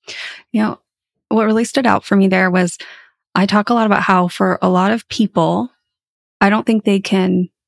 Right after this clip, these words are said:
define what makes someone a friend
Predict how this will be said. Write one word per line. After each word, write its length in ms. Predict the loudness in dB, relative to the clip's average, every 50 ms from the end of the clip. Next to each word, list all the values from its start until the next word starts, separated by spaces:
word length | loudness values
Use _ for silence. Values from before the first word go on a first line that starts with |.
| _ _ -2
define 920 | -2 -2 -2 -2 -2 0 0 0 0 0 0 2 2 2 2 0 0 -2 -4 _ _ _ _ _ _
what 300 | 0 2 2 2 2 2
makes 420 | 0 0 2 0 -2 -4 -8 -12
someone 340 | -4 -2 0 0 2 2 0
a 60 | 0 -2
friend 580 | -4 -6 -4 -2 -2 -2 -2 -2 -2 -4 -4